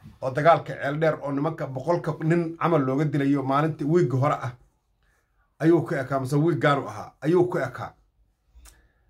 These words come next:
Markii wiiggii soo dhammaaday,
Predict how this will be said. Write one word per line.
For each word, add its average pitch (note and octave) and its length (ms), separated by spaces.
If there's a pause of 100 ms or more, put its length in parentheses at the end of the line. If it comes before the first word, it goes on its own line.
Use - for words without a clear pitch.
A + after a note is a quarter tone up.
(200)
Markii F3 640 (560)
wiiggii D3 320
soo D3+ 240
dhammaaday, C3+ 480